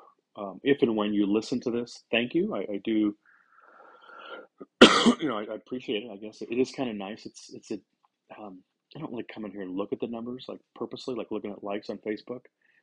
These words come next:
I don't really do that anymore either, but I did, I used to, you know, it's kind of part of the dopamine hit from Facebook. But it's fun to look at the numbers here, and,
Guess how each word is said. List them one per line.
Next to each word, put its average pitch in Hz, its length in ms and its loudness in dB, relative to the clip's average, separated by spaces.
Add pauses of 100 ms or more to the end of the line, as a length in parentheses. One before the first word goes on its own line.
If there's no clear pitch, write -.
(160)
I 123 40 -4
don't 101 180 -2
really 101 160 -6
do 107 200 0
that 107 180 2
anymore 98 380 -2
either, 104 160 2
but 98 120 2
I 98 40 2
did, 113 300 -2
I 120 40 2
used 147 260 6
to, 110 80 4
you 104 220 0
know, 98 240 -8
it's - 420 -16
kind 110 140 -2
of 92 60 -8 (200)
part 107 120 -4
of 92 60 -6
the 90 60 -8
dopamine 104 420 -4
hit 101 200 -8
from 101 140 -10
Facebook. 113 380 -6 (560)
But 135 100 10
it's - 160 2
fun 165 300 8
to 143 80 2
look 120 260 2
at 123 80 -4
the 113 80 -2
numbers 107 380 -6
here, 110 240 -4
and, 101 160 -10